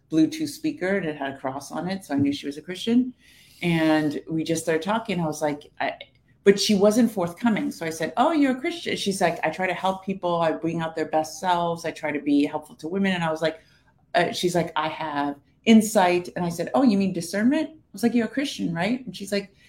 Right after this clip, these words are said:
"Yeah, I'm a Christian." Um, but she hesitated. Like, she had trouble talking about that. And I asked her, I said, "So what happened?"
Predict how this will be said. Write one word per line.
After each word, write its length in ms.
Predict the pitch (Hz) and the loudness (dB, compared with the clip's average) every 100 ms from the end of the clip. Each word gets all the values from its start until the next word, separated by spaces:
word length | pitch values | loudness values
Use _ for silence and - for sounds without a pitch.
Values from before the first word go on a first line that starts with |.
| _ | _
"Yeah, 160 | 269 254 | 6 8
I'm 100 | 254 | 8
a 120 | 254 | 6
Christian." 640 | 240 - 202 202 208 208 - _ _ _ _ _ | 4 4 -2 0 0 -2 -14 _ _ _ _ _
Um, 500 | 180 175 170 170 160 - _ _ _ | 2 4 4 0 -2 -10 _ _ _
but 140 | 220 - | 6 8
she 140 | 233 | 4
hesitated. 840 | - 311 226 - 147 120 - - _ - | 4 0 0 -2 -8 -8 -10 -14 _ 0
Like, 200 | 196 196 | 0 0
she 240 | - 214 | -2 -2
had 480 | 190 190 185 175 165 _ _ | 0 2 2 0 -4 _ _
trouble 440 | - 240 214 190 | 0 4 4 2
talking 400 | 180 202 208 190 | -2 -4 -4 -6
about 260 | 175 160 151 | -2 -2 -2
that. 120 | 160 | -2
And 100 | 165 | -2
I 60 | 165 | -2
asked 200 | 180 180 | -2 -4
her, 80 | 165 | -6
I 40 | |
said, 220 | - 165 | -6 -10
"So 140 | - 185 | -6 -4
what 140 | 196 | -4
happened?" 480 | 196 240 165 - | -4 -4 -4 -6